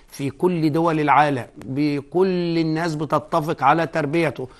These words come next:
وأنه حلال لكل الأديان. يعني، ما فيش أي ديانة من الأديان السماوية حرمت لحم الدجاج، فبالتالي إذن ده بقى سوق جيد جدا لرعايته وتربيته والتربح منه.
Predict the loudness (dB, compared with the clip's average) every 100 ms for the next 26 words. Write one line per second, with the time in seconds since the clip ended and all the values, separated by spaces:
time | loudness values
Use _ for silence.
0 | _ -6 -2 2 2 2 -2 -2 0 0
1 | 0 -4 -10 -12 -4 -2 0 0 2 2
2 | 2 0 0 0 0 -4 -2 0 0 -2
3 | -4 -6 -4 -4 -2 -2 -2 -2 0 0
4 | -2 -4 -6 -4 -2 -2 -2 -4 -2 0
5 | 2 2 2 -2 -18 -20 -2 0 2 2
6 | 2 -2 2 2 2 -2 -2 -4 -6 -2
7 | 2 0 -2 -6 -4 -4 -4 0 0 2
8 | -2 -6 -20 -10 -4 -2 0 0 2 2
9 | 0 -2 -2 -2 0 0 0 2 0 0
10 | 0 -2 0 2 2 4 4 4 4 2
11 | 4 -2 -4 0 2 4 2 0 -2 -18
12 | -2 2 2 0 0 2 2 0 0 2
13 | 2 -2